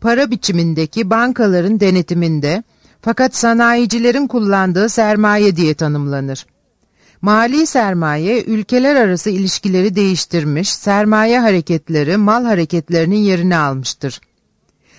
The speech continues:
Anonim şirketlerin gelişmesi, firmalarda, mülkiyet ve denetim işlevlerinde ayrımı sağlayarak,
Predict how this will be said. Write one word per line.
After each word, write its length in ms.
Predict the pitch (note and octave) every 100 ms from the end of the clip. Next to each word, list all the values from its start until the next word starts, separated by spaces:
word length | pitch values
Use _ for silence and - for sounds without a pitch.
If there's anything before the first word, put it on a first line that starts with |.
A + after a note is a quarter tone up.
| _
Anonim 440 | - A3 A#3+ D4 D#4+
şirketlerin 720 | C4 G3 G#3+ F#3+ F#3 F#3+ A#3
gelişmesi, 720 | G3+ F3+ E3 E3+ D#3+ - G3+
firmalarda, 1000 | - B3+ B3 G#3+ E3+ D#3 D3 C#3 F3 B3 - _ _
mülkiyet 600 | G#3 G#3+ - B3 C#4+ -
ve 140 | A#3
denetim 420 | G3+ G#3+ A3+ C4 A#3+
işlevlerinde 760 | - F3 D#3 E3 D#3+ E3+ G#3+
ayrımı 420 | F3+ G#3 G3 G#3
sağlayarak, 840 | G3+ G3+ F#3 F#3+ G3+ F#3 D3+ -